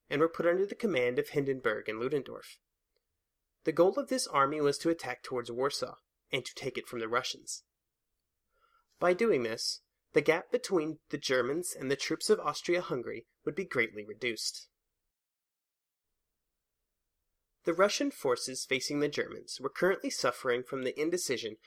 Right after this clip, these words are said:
that would plague them for much of the war. In this instance, Russian high command wanted to do one thing, while the front commanders in the northwest and southwest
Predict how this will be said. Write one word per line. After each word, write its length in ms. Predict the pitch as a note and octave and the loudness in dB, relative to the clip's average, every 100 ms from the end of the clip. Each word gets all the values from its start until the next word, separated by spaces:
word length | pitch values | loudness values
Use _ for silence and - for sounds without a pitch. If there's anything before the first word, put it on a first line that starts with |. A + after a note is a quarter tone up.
| _ - | _ 0
that 140 | D#3+ | 2
would 160 | F#3+ - | 2 2
plague 240 | B3+ G3+ | 2 4
them 120 | B2 | 2
for 120 | A2+ C3+ | 0 -4
much 200 | A#2 - | -4 -4
of 100 | A2 | -8
the 80 | |
war. 320 | A2 A#2+ A2+ - _ _ _ _ _ _ _ _ _ - | -4 -2 -2 -4 _ _ _ _ _ _ _ _ _ -4
In 160 | E3+ | 0
this 220 | A#3 D4+ - | 0 -2 -4
instance, 520 | C#3 - A2+ A2+ - _ - | -8 -6 -10 -10 -14 _ 0
Russian 320 | C#3+ - A3 | 0 2 -2
high 180 | - D#3+ | 0 -2
command 440 | - D#3 A#2 A#2+ | 0 2 2 0
wanted 260 | A#2 A2+ A2+ | -2 -2 -2
to 100 | - | -8
do 120 | A2+ | -8
one 200 | A#2 B2+ | 0 0
thing, 260 | B2+ A2+ - _ _ _ _ | 0 -10 -12 _ _ _ _
while 160 | C3 C3 | 4 4
the 80 | |
front 300 | B2+ F#3+ G#3+ | 6 4 2
commanders 520 | - D3+ A#2+ A#2 C#3 - | 0 2 2 0 -4 -4
in 100 | C3 | -4
the 80 | A#2 | -2
northwest 600 | A2+ A2 - G#2+ - - | 0 0 0 -2 -4 -10
and 140 | A#2 - | -10 -4
southwest 640 | F3+ G#3+ D3 C#3 - - | -4 -2 -2 -2 -4 -12